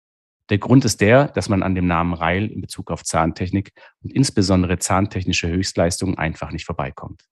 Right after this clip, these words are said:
Immer wieder stößt man auf Zahntechnikerinnen und Zahntechniker, die bei renommierten dentalen Wettbewerben auf Siegertreppchen steigen und aus dem Labor von Rudolf Reil kommen oder zumindest gelernt haben. Es stellt sich also die Frage, was da los ist in Nappburg.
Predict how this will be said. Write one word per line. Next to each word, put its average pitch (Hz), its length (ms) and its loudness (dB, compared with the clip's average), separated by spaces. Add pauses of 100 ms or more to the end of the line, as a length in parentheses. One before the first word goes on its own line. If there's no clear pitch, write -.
(440)
Immer 143 280 6
wieder 110 160 8
stößt - 400 0
man 98 140 0
auf 82 140 -4
Zahntechnikerinnen 92 840 -2
und 80 140 -4
Zahntechniker, 87 720 -4 (420)
die 104 60 0
bei 104 140 4
renommierten 110 560 6
dentalen 95 420 2
Wettbewerben 95 560 -2
auf - 160 -6
Siegertreppchen 107 600 0
steigen 95 480 2 (260)
und 101 80 0
aus 104 140 4
dem 104 160 0
Labor 98 320 2
von 95 160 -2
Rudolf 98 400 0
Reil 87 160 4
kommen 78 420 -4 (220)
oder 87 120 -4
zumindest 87 540 0
gelernt 76 380 0
haben. 71 320 -12 (480)
Es 101 140 -4
stellt 107 240 2
sich 127 160 0
also 104 120 4
die 101 80 0
Frage, 98 400 2
was 104 160 0
da 117 80 0
los 127 300 2
ist - 320 -12
in 85 140 -4
Nappburg. 78 440 -6